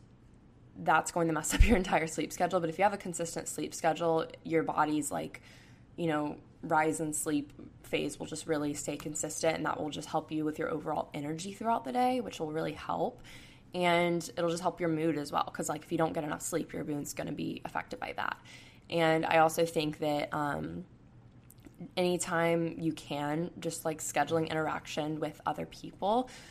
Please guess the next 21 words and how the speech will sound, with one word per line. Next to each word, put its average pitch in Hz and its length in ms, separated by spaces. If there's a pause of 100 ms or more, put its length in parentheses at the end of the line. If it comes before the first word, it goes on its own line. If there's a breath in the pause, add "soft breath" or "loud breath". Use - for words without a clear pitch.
(180 loud breath)
whether 175 260
that's, 160 520
you 170 120
know, 160 180
if - 180
it's - 280 (100)
really, 185 400
really, 233 280
really 226 260
cold 202 260
where 202 100
you 190 200
are 180 160
and 165 100
you, 151 60
like, 156 160
genuinely 170 400
<laughs> - 100
cannot - 280
go 165 100
outside, - 680